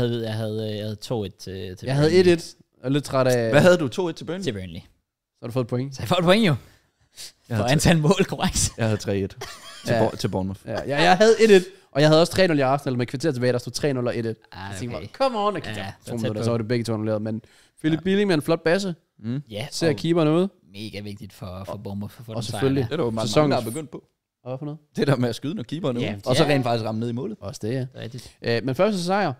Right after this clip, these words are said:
Speaker 2: for Bournemouth den her sæson,
Speaker 1: Yes.
Speaker 2: og krisen fortsætter i Burnley.
Speaker 3: Ja.
Speaker 2: Det må man bare sige.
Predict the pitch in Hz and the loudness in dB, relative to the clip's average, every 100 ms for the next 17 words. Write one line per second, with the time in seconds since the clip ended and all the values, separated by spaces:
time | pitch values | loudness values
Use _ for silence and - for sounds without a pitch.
0 | _ - 135 156 175 165 165 143 156 185 | _ -6 -2 0 0 -2 -2 0 0 0
1 | - 113 - - _ - 123 123 123 113 | -6 -18 -18 -20 _ -2 4 4 4 0
2 | - _ - - - - 123 127 123 117 | -6 _ -20 -20 -10 -4 -4 -2 -2 -2
3 | 123 104 104 98 104 - _ _ _ 82 | -2 -4 -6 -10 -12 -16 _ _ _ -12
4 | 67 _ _ _ 131 120 104 92 117 | -12 _ _ _ -4 -2 -4 -8 -10